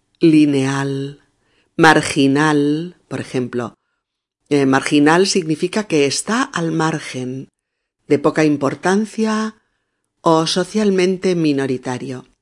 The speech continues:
Por ejemplo, "Este barrio es muy marginal. Hay mucha pobreza y también hay tráfico de drogas".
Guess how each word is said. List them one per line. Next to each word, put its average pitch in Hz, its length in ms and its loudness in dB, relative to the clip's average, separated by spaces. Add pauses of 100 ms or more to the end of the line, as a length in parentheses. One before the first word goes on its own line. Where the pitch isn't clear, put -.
(300)
Por 143 120 -12
ejemplo, 131 600 -10 (500)
"Este 151 320 0
barrio 147 540 0
es 151 360 -4
muy 147 320 2
marginal. 127 800 -4 (500)
Hay 165 420 4
mucha 160 580 0
pobreza 156 720 -4 (400)
y 147 100 0
también 135 800 0
hay 139 500 -4 (480)
tráfico 175 640 -4
de 165 140 -6
drogas". 147 720 -10